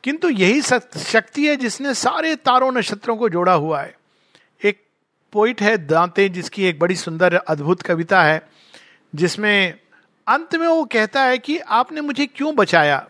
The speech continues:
बीट्रिस, वो डिवाइन मदर का ही एक रूप है,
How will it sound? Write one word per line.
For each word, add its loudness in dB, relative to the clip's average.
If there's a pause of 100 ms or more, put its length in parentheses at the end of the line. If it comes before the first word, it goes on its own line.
बीट्रिस, -2
वो -2 (760)
डिवाइन 2
मदर 0
का 0
ही 4
एक 0
रूप -2
है, -10